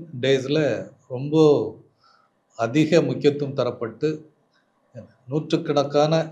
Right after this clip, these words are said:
ஹியூமனாய்டு ரோபோட்ஸ் ஏற்கனவே சில நடைமுறைக்கு வந்துருச்சு. மிகப்பெரிய அளவில் தொழிற்சாலைகளுக்கு மட்டுமல்ல, வீடுகளுக்கும் வர இருக்கிறது. So, இதுல சில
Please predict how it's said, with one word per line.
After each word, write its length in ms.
ஹியூமனாய்டு 460
ரோபோட்ஸ் 380
ஏற்கனவே 420
சில 200
நடைமுறைக்கு 480
வந்துருச்சு. 380
மிகப்பெரிய 600
அளவில் 320
தொழிற்சாலைகளுக்கு 840
மட்டுமல்ல, 520
வீடுகளுக்கும் 580
வர 80
இருக்கிறது. 360
So, 100
இதுல 220
சில 260